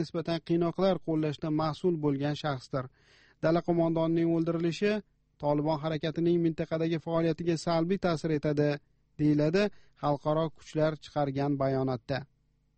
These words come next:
O'ninchi dekabr Inson huquqlari xalqaro kuni. Inson huquqlari umumjahon deklaratsiyasi qabul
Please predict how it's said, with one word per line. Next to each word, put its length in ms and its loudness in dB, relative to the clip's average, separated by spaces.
O'ninchi 340 2
dekabr 320 -2
Inson 280 -2
huquqlari 460 0
xalqaro 460 0
kuni. 220 0
Inson 320 0
huquqlari 420 2
umumjahon 500 0
deklaratsiyasi 680 0
qabul 220 2